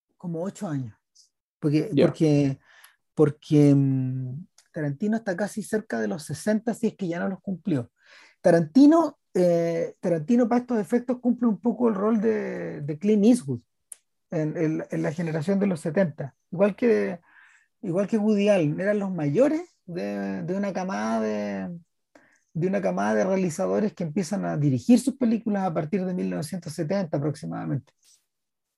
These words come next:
Speaker 1: O sea, eh, Tarantino le llega como diez años más o menos a, a petear.
Speaker 2: Ya.
Speaker 1: Y, y, y claro, y, y Anderson, Paul Thomas Anderson era el menor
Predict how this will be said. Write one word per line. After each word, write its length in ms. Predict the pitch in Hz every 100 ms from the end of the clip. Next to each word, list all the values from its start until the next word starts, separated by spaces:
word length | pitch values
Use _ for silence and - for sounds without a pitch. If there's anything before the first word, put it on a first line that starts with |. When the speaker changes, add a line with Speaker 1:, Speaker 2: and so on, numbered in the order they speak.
| _ _
Speaker 1:
O 20 | -
sea, 380 | 170 156 147 - _ _ _ _ _ -
eh, 520 | 170 151 139 143 156 -
Tarantino 580 | 165 156 - 202 208 208
le 160 | 175
llega 260 | 160 190 190
como 240 | 175 151
diez 280 | 147 190 190
años 280 | 220 185 131
más 160 | 139 135
o 20 |
menos 260 | 135 135 110
a, 380 | 131 123 120 107 _
a 120 | 135
petear. 360 | 123 113 - - _ _ _ _ _ _ _
Speaker 2:
Ya. 240 | - - - - 165 - -
Speaker 1:
Y, 320 | 127 127 202
y, 200 | 165 139 -
y 140 | 170 147
claro, 280 | 185 165 147
y, 140 | 151
y 120 | 185 165
Anderson, 520 | 214 180 175 208 196 _ -
Paul 200 | 170 156
Thomas 220 | 180 170
Anderson 380 | 185 170 214 196
era 100 | 196
el 100 | 180
menor 380 | 151 202 202